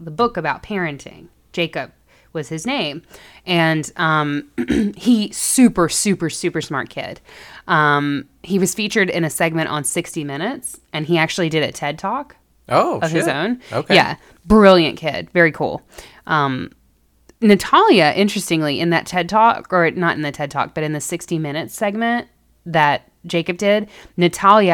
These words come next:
Speaker 1: actually is in that Sixty Minutes segment. When they talk to Christine, their mom, Natalia can be seen, like, right beside Christine in multiple points during the,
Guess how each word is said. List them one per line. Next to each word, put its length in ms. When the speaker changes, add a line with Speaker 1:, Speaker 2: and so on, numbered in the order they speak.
Speaker 1:
actually 440
is 180
in 440
that 420
Sixty 380
Minutes 320
segment. 380
When 140
they 140
talk 400
to 260
Christine, 720
their 140
mom, 600
Natalia 380
can 140
be 80
seen, 280
like, 200
right 180
beside 320
Christine 520
in 120
multiple 320
points 340
during 260
the, 220